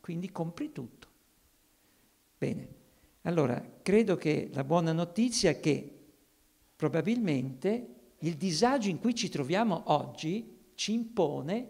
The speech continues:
perché questo sta avvenendo, almeno un, una decina di milioni di italiani come minimo sono in ricerca, cioè sono pronti a entrare in un nuovo modo di pensare, a cambiare mentalità.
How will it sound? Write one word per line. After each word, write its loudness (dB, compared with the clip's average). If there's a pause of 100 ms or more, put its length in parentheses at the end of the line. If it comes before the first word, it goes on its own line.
(200)
perché -6
questo 0
sta -4
avvenendo, -2 (680)
almeno 4
un, 0 (840)
una 2
decina 2
di 2
milioni 2
di -6
italiani 2
come 6
minimo 6
sono 2
in 2
ricerca, -4
cioè -4
sono -2
pronti 2
a 2 (720)
entrare 2
in 2
un 2
nuovo 0
modo -2
di -4
pensare, -6 (440)
a -2
cambiare 2
mentalità. -4